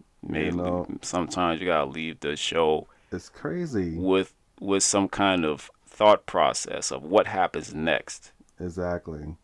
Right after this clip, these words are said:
Speaker 2: You know, now, now you get to think of what happens next after the show has, has, has gone away, has been cut off or canceled.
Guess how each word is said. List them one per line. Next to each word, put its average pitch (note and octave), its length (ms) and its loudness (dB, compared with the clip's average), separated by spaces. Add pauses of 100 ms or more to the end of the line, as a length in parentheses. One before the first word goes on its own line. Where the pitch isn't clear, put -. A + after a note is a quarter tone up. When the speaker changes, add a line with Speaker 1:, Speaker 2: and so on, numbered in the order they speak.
(100)
Speaker 2:
You E2 140 -8
know, D2 300 -4 (120)
now, F#2 360 2 (120)
now F2+ 220 4
you F#2 180 0
get F2 200 0
to D#2+ 120 -6
think F2+ 300 -2
of C#2+ 280 -2 (120)
what A#2+ 220 -2
happens E3+ 440 -2
next G2 520 0 (220)
after F2 360 2
the C#2+ 100 -4
show E2+ 360 4
has, C#2 240 0 (180)
has, D#2 360 0
has D2 240 -2
gone D#2 300 2
away, C#2+ 280 0
has C#2+ 220 -4
been C#2+ 180 -8
cut D2+ 240 -2
off D2+ 300 0
or A#1 80 -8
canceled. D#2 560 -4